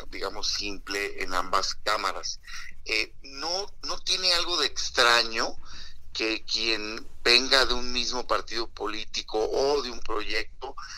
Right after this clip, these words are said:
tenga simpatía, digamos, con los planteamientos. Yo eso no lo veo, digamos, raro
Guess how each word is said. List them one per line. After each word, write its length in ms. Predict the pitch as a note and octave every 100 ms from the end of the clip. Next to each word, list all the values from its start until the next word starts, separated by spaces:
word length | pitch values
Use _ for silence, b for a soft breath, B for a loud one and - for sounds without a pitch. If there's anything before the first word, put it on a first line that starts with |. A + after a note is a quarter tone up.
| B -
tenga 300 | B2 A#2+ B2
simpatía, 720 | C3 - - A2+ G#2 A#2+ A#2 A2+
digamos, 380 | G#2+ G2+ G2+ -
con 140 | G#2
los 120 | F#2+
planteamientos. 680 | - F#2+ F2 F#2+ F#2 F2+ -
Yo 100 | A#2
eso 180 | A#2 B2+
no 120 | A#2+
lo 160 | A#2 G#2+
veo, 420 | G#2+ G#2 G#2 G#2+ -
digamos, 360 | G#2 F#2 G2 G#2 A#2+
raro 380 | B2+ B2 F#2+